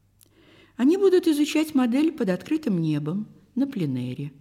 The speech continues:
Красочный колорит теперь будет создавать не только образ, но и среду, которая окутает человека – мельканием цветных теней, быстрыми бликами света. У Клода Мане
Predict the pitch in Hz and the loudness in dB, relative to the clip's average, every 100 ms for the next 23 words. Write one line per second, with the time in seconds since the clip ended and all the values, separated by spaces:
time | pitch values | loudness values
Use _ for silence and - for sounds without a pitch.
0 | _ _ _ _ _ _ _ _ _ - | _ _ _ _ _ _ _ _ _ -2
1 | 277 277 269 254 277 277 311 359 381 - | -2 0 -2 0 0 2 0 0 -2 -4
2 | - 190 208 247 226 226 220 208 233 240 | -4 -2 0 -2 -2 -4 -6 -4 -2 -2
3 | 240 254 262 392 - - - 156 147 160 | -2 -2 -2 -4 -4 -8 -4 -6 -4 -6
4 | - - - - - 277 285 277 294 330 | -8 -20 -20 -16 0 2 2 0 -2 0
5 | 262 180 143 165 170 180 180 - 202 220 | 0 -2 -4 -8 -4 -2 -2 -2 -8 -2
6 | 349 - 190 156 - - 151 165 190 165 | -2 0 -4 -4 -8 -8 -6 -6 -6 -8
7 | 160 - _ _ 175 175 320 349 202 127 | -10 -16 _ _ -8 -6 -4 -2 -2 -4
8 | - 131 - 131 - - 131 135 208 233 | -8 -12 -8 -10 -10 -10 -6 -4 -4 -6
9 | - _ _ _ 147 156 277 - 170 131 | -12 _ _ _ -8 -6 -6 -8 -8 -8
10 | 120 120 131 127 123 - - 120 151 - | -8 -12 -12 -12 -12 -12 -14 -12 -12 -12
11 | - - _ _ _ _ _ _ _ _ | -20 -20 _ _ _ _ _ _ _ _
12 | _ _ _ _ _ _ 220 269 302 269 | _ _ _ _ _ _ -4 0 2 4
13 | 285 302 370 | 4 4 2